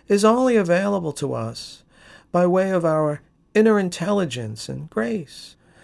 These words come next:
and can only be received and recognized when our hearts are free of hate. Hate prevents clarity. Hate blocks us from the light of wisdom, from love,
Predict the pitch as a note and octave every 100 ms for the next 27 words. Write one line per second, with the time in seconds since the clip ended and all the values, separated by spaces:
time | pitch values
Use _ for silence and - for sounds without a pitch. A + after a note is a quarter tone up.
0 | - - - G#3 A3 A#3 B3 A#3+ A3+ G#3+
1 | G3+ - B3+ A#3+ A#3 A3+ G#3+ G3 F#3+ F#3
2 | F3 A3+ A3+ F#3+ F3 C#3+ C3 D3 F3+ -
3 | _ _ _ _ _ F#3 F#3+ E3+ G3 A#3+
4 | A#3 G#3+ - - F#3+ G3 G3 E3 A3+ C4+
5 | G3+ _ _ _ _ _ _ _ _ _
6 | _ - - C#4 D4+ - A3 G#3+ G#3+ G#3
7 | - - G3+ G#3+ G#3 D#3+ A#2+ _ - G#3+
8 | C4+ C#4+ C#4+ _ G3+ G3 F#3+ - F#3+ -
9 | G3 G3 F3+ F3+ G3 F#3+ F3 F3+ G#3 G3
10 | F#3 D#3+ A#2 _ _ C#3 D3 F#3 G3 F#3+
11 | F#3